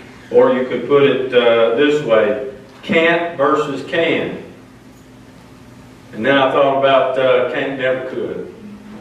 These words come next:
Uh, and that's the truth, isn't it? Can't never could, and,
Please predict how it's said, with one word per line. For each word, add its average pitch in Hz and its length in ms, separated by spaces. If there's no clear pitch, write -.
Uh, - 60
and 104 440
that's 143 220
the - 40
truth, - 440
isn't 123 200
it? - 280
Can't 131 300
never 135 300
could, 110 360
and, 107 160